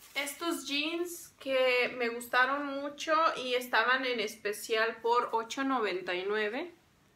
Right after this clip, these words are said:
Unos jeans así casuales, normales, pero muy bonitos.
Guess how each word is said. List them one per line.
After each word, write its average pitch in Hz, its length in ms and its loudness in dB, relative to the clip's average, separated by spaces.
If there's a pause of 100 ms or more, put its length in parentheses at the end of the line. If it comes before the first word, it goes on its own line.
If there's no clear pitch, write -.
(3250)
Unos 262 500 -6
jeans 285 360 -6
así 247 360 -10
casuales, 277 680 -4
normales, 262 840 0
pero 240 480 0
muy 240 240 -2
bonitos. 262 720 -2